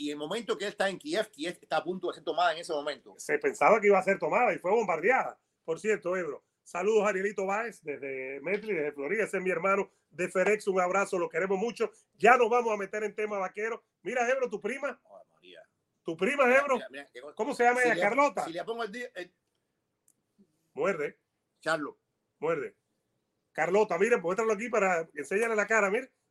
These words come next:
Speaker 2: Todo eso es en Rufo, señoras y señores, cuarenta y uno cero uno Pal Avenue. Pasen por aquí, vengan por aquí, que es nuestra casa, orgulloso patrocinador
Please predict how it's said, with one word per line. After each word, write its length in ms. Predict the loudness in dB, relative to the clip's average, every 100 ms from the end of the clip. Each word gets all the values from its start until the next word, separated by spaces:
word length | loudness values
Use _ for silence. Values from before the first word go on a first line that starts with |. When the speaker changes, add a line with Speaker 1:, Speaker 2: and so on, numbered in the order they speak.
| 0
Speaker 2:
Todo 280 | 4 6 4
eso 220 | 0 -2
es 80 | -4
en 40 |
Rufo, 280 | -6 -10 -10
señoras 380 | -8 -4 -4 -4
y 60 | -6
señores, 360 | -6 -4 -4 -4
cuarenta 300 | -6 -6 -6
y 20 |
uno 140 | -6 -4
cero 220 | -4 -4
uno 200 | -4 -2
Pal 180 | 0 0
Avenue. 340 | 0 0 -4 -10 _ _
Pasen 340 | 2 2 0 -2
por 140 | -4
aquí, 340 | -4 -8 -14 _ _
vengan 400 | 2 4 4 2
por 140 | 2 -2
aquí, 220 | -4 -4
que 100 | -4
es 80 | 0
nuestra 440 | 2 2 0 -2
casa, 320 | 0 0 0
orgulloso 560 | -2 -4 -2 -2 -2 -4
patrocinador 720 | -4 -6 -10 -4 2 4 2